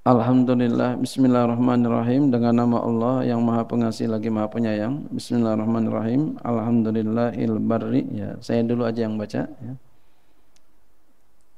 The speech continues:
Iya. Alhamdulillahil barri, segala puji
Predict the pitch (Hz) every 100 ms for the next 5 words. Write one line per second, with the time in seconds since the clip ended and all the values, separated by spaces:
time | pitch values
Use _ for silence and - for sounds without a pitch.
0 | - - - - - - 110 110 101 98
1 | - - - - - - - - - -
2 | - - - - - - - - - -
3 | - - - - - - - - - -
4 | - - - - - - - - - 123
5 | 104 135 139 127 123 127 131 135 120 120
6 | 120 123 156 208 - - - - - 127
7 | 120 120 127 123 113 147 220